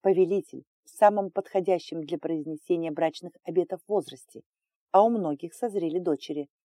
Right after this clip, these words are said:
знатные, красивые, образованные. Их родители спят и видят, как станут родственниками самого правителя. Проживание пустышки во дворце никого не волновало. Повелитель молод, холост, даже не обручён.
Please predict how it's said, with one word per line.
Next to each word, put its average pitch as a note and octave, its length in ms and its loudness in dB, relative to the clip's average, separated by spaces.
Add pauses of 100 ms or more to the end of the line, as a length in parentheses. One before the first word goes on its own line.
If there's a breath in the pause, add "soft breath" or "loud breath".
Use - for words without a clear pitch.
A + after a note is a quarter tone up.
(220)
знатные, D#3 680 -6 (200)
красивые, C3+ 680 -8 (300)
образованные. C3+ 840 -6 (400)
Их - 220 -2
родители A3 500 0
спят G#3 320 2 (100)
и G#3 140 -6
видят, F3+ 380 -2
как - 160 -6
станут D#3 420 -4
родственниками D#3 680 -2
самого D3 380 -2
правителя. D#3+ 600 -8 (680)
Проживание D3+ 640 -2
пустышки - 600 -10
во C#3 80 -10
дворце F#3+ 500 -6 (420)
никого G#3+ 320 2
не F3 100 -2
волновало. D3+ 560 -6 (380)
Повелитель D4 500 2
молод, E3+ 400 2
холост, D#3+ 500 0
даже F#3+ 240 -4
не A3 120 -4
обручён. G3+ 500 -6